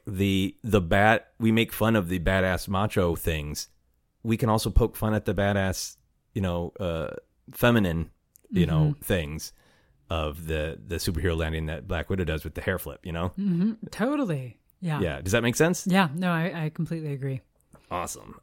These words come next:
Speaker 1: Um, a couple other, uh, for me, uh, uh, when Yelena is talking about the Avengers being different, in that line of, "I,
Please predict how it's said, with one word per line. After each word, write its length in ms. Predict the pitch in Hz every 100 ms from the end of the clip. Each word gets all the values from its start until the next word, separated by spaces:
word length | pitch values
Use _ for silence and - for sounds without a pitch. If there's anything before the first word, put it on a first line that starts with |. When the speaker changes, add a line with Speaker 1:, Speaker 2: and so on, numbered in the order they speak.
| -
Speaker 1:
Um, 400 | 107 101 98 95
a 40 | 123
couple 220 | 165 151
other, 380 | 135 127 120 120
uh, 800 | 107 104 104 101 98 98 98 98
for 420 | - - 107 98
me, 480 | 98 110 110 107 107
uh, 460 | - 90 85 82 80 - _ _ _
uh, 140 | 92 92 62 - _ _
when 600 | 85 107 92 92 87 87
Yelena 300 | 90 98 92
is 120 | 90
talking 260 | - 92 -
about 300 | 87 87 78
the 200 | 87 82
Avengers 400 | 82 101 95 92
being 220 | 90 85
different, 380 | 80 92 101 92 82
in 60 |
that 240 | 78 78 -
line 240 | 82 82
of, 100 | 76
"I, 120 | 82